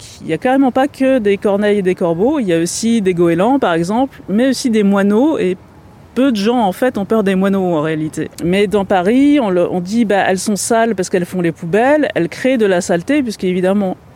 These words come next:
en bonne parisienne, elles enlèvent les ordures des poubelles, mais elles remettent pas dans la poubelle. Elles ont un cri qui est considéré comme lugubre, qui est pas très agréable par rapport au pépiment des petits oiseaux.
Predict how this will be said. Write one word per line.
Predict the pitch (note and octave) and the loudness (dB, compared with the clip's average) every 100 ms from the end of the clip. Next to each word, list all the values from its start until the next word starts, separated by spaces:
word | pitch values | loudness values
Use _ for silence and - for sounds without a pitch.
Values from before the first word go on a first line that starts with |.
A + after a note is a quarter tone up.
| - - - | -20 -20 -6
en | F3 | -2
bonne | F#3+ A3+ | 2 2
parisienne, | A3 G#3+ G#3+ G3+ G#3+ G#3 | 2 2 2 2 2 2
elles | E3+ D#3+ | 0 -2
enlèvent | G#3 G#3+ G3 | 0 0 2
les | F#3+ F#3+ | 0 2
ordures | F#3+ G3 F#3+ | 0 -2 -2
des | F3+ | -2
poubelles, | - F3 F#3 E3+ | -4 -2 0 0
mais | F#3 A#3 | 0 0
elles | A3+ | 2
remettent | G#3 G3+ G3 | 2 0 -2
pas | - | -2
dans | F#3+ | 0
la | E3+ D#3+ | 0 -2
poubelle. | F3 F#3 C#4+ A3+ - - - - | -2 0 2 0 -2 -10 -20 -14
Elles | - E3+ F3 G3 | -4 0 0 0
ont | |
un | G3+ | 0
cri | G3+ - A#3+ A#3+ - | -4 0 2 2 -2
qui | - F#3 | -4 -4
est | |
considéré | F#3+ F3+ G3+ F#3 F#3+ | -2 -6 -2 2 2
comme | G3+ F3+ E3+ | 2 0 2
lugubre, | F#3+ F#3+ C4 E4 G3+ | 2 2 4 4 0
qui | F#3 - | -2 -4
est | E3+ | -2
pas | E3+ | -2
très | - F#3+ F3 | -2 -2 0
agréable | E3 F#3 C#4 C#4+ | 0 0 0 -2
par | G3 | -2
rapport | F3 E3+ F#3 | -2 -2 -2
au | E3+ D#3 D#3 D#3 | 0 -2 -4 -2
pépiment | F#3+ - F#3+ F3+ F#3+ | -4 -2 -2 -2 -2
des | D#3+ | -4
petits | D#3+ E3+ D#3 | -6 -8 -2
oiseaux. | E3 G3+ D4+ | 0 0 -2